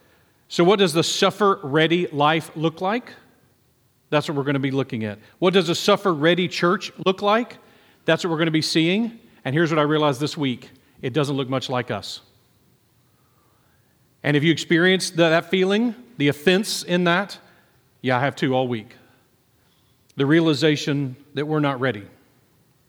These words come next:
So take a deep breath with me as we dive into this passage in First Peter four.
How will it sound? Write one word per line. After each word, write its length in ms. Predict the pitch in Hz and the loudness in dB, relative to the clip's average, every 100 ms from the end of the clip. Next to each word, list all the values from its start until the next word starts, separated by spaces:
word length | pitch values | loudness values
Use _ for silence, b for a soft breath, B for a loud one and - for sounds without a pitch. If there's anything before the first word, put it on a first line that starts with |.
| _ _ _ _ _ _ | _ _ _ _ _ _
So 140 | - 120 | -18 -6
take 220 | 147 139 | -4 -4
a 40 | |
deep 220 | 127 147 | -2 -2
breath 260 | 135 151 160 | 0 0 0
with 160 | 151 139 | -4 -2
me 280 | 143 165 | -2 -2
as 180 | 135 123 | -4 -6
we 200 | 127 135 | -6 -6
dive 420 | 127 131 135 135 | -2 0 0 -2
into 480 | 123 135 135 - 120 | -4 -4 -4 -4 -6
this 180 | 123 123 | -6 -8
passage 460 | - 131 123 127 120 | -4 -4 -4 -6 -8
in 80 | |
First 280 | 110 147 - | -10 -10 -8
Peter 200 | 143 127 | -8 -8
four. 480 | 117 156 123 117 | -6 -6 -4 -6